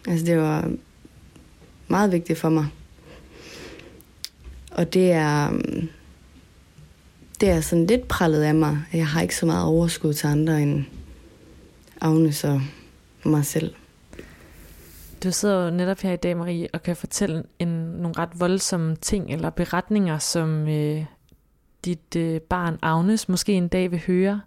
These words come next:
Speaker 2: Hvis du nu vil sige en slags besked til hende, når hun for eksempel fylder atten, hvad kunne du så have lyst til at sige på baggrund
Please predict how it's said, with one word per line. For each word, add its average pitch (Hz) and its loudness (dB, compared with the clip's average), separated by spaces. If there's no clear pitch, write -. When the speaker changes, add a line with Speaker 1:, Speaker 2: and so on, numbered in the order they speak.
Speaker 2:
Hvis 190 2
du 196 0
nu 214 4
vil 170 0
sige 208 4
en 175 0
slags - -4
besked 214 2
til - 0
hende, 170 0
når 165 2
hun 170 0
for - -4
eksempel 165 -6
fylder 175 -2
atten, 175 -4
hvad 196 0
kunne 202 -2
du 185 0
så 202 0
have 190 0
lyst 190 -2
til - -4
at 180 0
sige 196 -2
på 190 -4
baggrund 180 -2